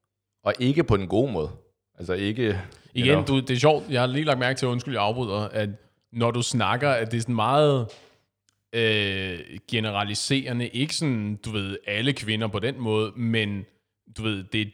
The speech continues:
Speaker 2: de, og det er sådan noget, der er ikke nogen, det er ikke nogen specifikke individer. Det er sådan,
Speaker 1: Ja, selvfølgelig.
Speaker 2: det, det er generelt.
Speaker 1: Jeg
Speaker 2: Er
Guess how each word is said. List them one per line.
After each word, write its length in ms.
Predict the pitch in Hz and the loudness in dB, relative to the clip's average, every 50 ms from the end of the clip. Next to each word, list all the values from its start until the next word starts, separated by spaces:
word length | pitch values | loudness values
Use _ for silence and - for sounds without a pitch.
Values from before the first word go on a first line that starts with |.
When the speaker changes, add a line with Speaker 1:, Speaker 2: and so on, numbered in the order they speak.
| _ _ - | _ _ -2
Speaker 2:
de, 300 | 143 160 170 170 165 160 | 0 0 0 0 -4 -8
og 100 | 139 120 | -10 -8
det 60 | 113 113 | -6 -6
er 40 | |
sådan 100 | - 123 | -4 -2
noget, 160 | 113 107 104 104 | -2 -2 -2 0
der 80 | 107 | 0
er 60 | 110 | 0
ikke 140 | 120 139 156 | 0 0 0
nogen, 280 | 165 151 135 127 120 117 | 0 0 0 0 0 0
det 120 | 113 117 | -2 -2
er 40 | 120 | -2
ikke 160 | 139 151 160 156 | -2 -2 0 0
nogen 160 | 147 139 139 | 0 0 0
specifikke 600 | - - 123 113 113 104 - 135 156 165 185 139 | -2 -2 -2 -2 -2 -2 0 0 0 0 -2 -4
individer. 600 | 117 113 110 110 101 110 110 98 107 107 101 101 | -4 -4 -4 -4 -4 -6 -6 -4 -2 -2 -2 -2
Det 160 | 101 - 123 | -4 -4 -4
er 40 | 107 | -2
sådan, 140 | 117 131 120 | 0 0 0
Speaker 1:
Ja, 40 | 117 | 0
selvfølgelig. 360 | 107 101 101 101 101 104 95 87 - - - _ - | 0 -2 -2 -2 -2 -2 -4 -6 -10 -18 -20 _ -8
Speaker 2:
det, 360 | 123 123 123 120 117 110 104 | -4 -4 -2 -2 -2 -4 -4
det 100 | 120 117 | -4 -6
er 40 | 113 113 | -4 -4
generelt. 560 | 123 117 113 95 92 120 135 - - - - - - - _ _ _ _ _ - | -6 -6 -4 -2 -2 -2 -2 -2 -6 -12 -16 -20 -20 -20 _ _ _ _ _ 2
Speaker 1:
Jeg 60 | |
Speaker 2:
Er 40 | - | 2